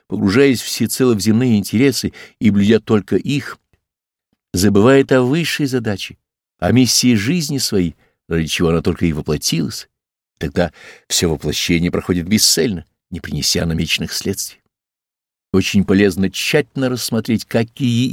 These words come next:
именно особенности и свойства присущи и характерны для индивидуальности человека, чтобы дать им пищу и возможность развиваться. Личность — это только слуга,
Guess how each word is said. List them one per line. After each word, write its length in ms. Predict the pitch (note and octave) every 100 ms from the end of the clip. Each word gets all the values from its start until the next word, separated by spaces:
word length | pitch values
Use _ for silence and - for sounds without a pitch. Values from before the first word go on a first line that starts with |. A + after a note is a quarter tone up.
| A2
именно 360 | A2 G#2+ G#2
особенности 640 | G#2 - G2 E2 D#2 - D#2+
и 60 |
свойства 500 | D2 - G2+ F#2 F#2+ - _ _
присущи 540 | - F2+ - G#2+ F#2 F#2
и 40 |
характерны 640 | F2 F#2 - G2 F#2+ F#2+ - _
для 160 | F#2 F#2+
индивидуальности 840 | - G#2 G2 F#2 G2 G2+ F#2 D#2+ -
человека, 420 | - D#2 D#2 - _ _ _
чтобы 200 | D#2 E2+
дать 180 | D#2+
им 100 | D2+
пищу 520 | - - D3+ - - - - _
и 80 | -
возможность 580 | F2 E2 F2 D#2+ D#2+ -
развиваться. 580 | D#2+ D2+ C#2+ D2 - - _ _ _ _ _ _ _
Личность — 500 | - - - - G2+
это 120 | D2+ -
только 240 | E2 -
слуга, 460 | - F2 E2 -